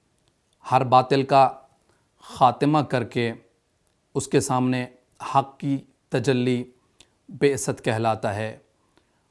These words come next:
پوری کائنات کے اندر توحید کا اپنے تمام ابعاد کے ساتھ موجود ہونا بعثت کہلاتا ہے۔ ہر معاشرے کے اندر انفرادی اور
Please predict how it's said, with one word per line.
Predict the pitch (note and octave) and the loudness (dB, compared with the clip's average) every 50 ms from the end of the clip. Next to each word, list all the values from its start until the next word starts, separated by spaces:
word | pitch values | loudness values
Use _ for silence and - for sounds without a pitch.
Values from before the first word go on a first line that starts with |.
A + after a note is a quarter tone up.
| _ _ _ | _ _ _
پوری | - B2+ C3 C3+ C3+ C3+ | -2 0 2 2 2 0
کائنات | C3 C#3 B2+ B2+ C3 B2+ B2+ C3 C3 C3+ C3 C3 | 0 0 0 0 0 0 0 2 2 2 2 0
کے | - - C3 C3+ | 0 0 0 2
اندر | C3+ C#3 C3+ C#3 C3 C3 - - _ _ _ _ _ _ _ _ _ _ _ _ _ _ | 2 2 2 2 0 -2 -6 -12 _ _ _ _ _ _ _ _ _ _ _ _ _ _
توحید | - B2+ B2 G#2+ F#2+ C3+ D3+ D#3+ C3+ - | -2 -2 -2 -2 0 0 0 0 0 0
کا | - - B2+ A#2+ A#2+ - - - - | 2 4 4 6 4 2 -2 -4 -4
اپنے | D3+ - - D#3 D3+ D3+ D3 C#3+ C#3 - - _ _ _ _ _ _ _ _ _ _ _ | -4 -2 -2 -2 0 0 0 0 -4 -8 -14 _ _ _ _ _ _ _ _ _ _ _
تمام | - C#3+ C3+ C#3+ D3+ D#3 D#3+ D#3 D3 C3+ - - _ _ _ _ - | 0 2 4 4 4 4 4 2 0 -4 -6 -12 _ _ _ _ -2
ابعاد | C3 B2 A#2+ A2+ C3 D3+ D#3 D3 - - | -2 -2 0 4 6 6 6 4 2 0
کے | - B2+ | -2 -2
ساتھ | - - B2+ A#2 A#2 A2 - - - - _ _ _ _ _ _ _ _ _ - | 0 0 0 0 0 -2 -4 -10 -18 -20 _ _ _ _ _ _ _ _ _ -6
موجود | B2+ B2+ B2+ A#2+ A2 C3+ C3 A#2 | -4 -4 -4 -2 -2 -2 -2 -2
ہونا | A2+ G#2 A#2+ A#2+ A#2+ A#2+ A#2 A#2 A#2 - _ _ _ _ _ _ _ _ _ _ - | -2 -4 -4 -2 -2 -2 -2 -4 -4 -8 _ _ _ _ _ _ _ _ _ _ -6
بعثت | A#2+ A#2+ C#3+ C#3 C#3 - C3+ A#2+ - - | 0 2 4 4 4 2 -2 -6 -6 -4
کہلاتا | A#2+ G#2+ G#2+ A2+ A2 G#2+ G#2+ - A2+ G2+ | -4 -4 -2 -2 -4 -4 -4 -4 -6 -4
ہے۔ | G#2 A2 A2 G#2+ G#2+ - _ _ _ _ _ _ _ _ _ _ _ _ _ _ _ - - | -4 -6 -6 -8 -10 -14 _ _ _ _ _ _ _ _ _ _ _ _ _ _ _ -4 0
ہر | B2+ C3 C3 C3+ - - - _ - | 0 0 0 -2 -6 -10 -18 _ -8
معاشرے | - B2+ B2+ B2+ C3 C3 - D#3+ D3 D#3 C#3+ | -2 2 2 4 2 2 0 0 2 2 2
کے | - C3+ C3 | 2 0 0
اندر | B2+ B2+ B2 A#2+ B2+ A#2+ A#2+ - - _ _ _ _ _ _ _ _ _ _ _ _ _ _ _ - | 0 0 0 0 -2 -2 -4 -8 -14 _ _ _ _ _ _ _ _ _ _ _ _ _ _ _ -4
انفرادی | C#3 C3+ B2 - C3+ C3 B2+ B2+ B2+ A#2+ C3+ C#3 C3+ C3 C3 - _ - | -4 -4 -2 0 2 4 4 4 4 2 2 0 0 0 -4 -8 _ -4
اور | C3+ C3+ C3+ | -2 -2 -2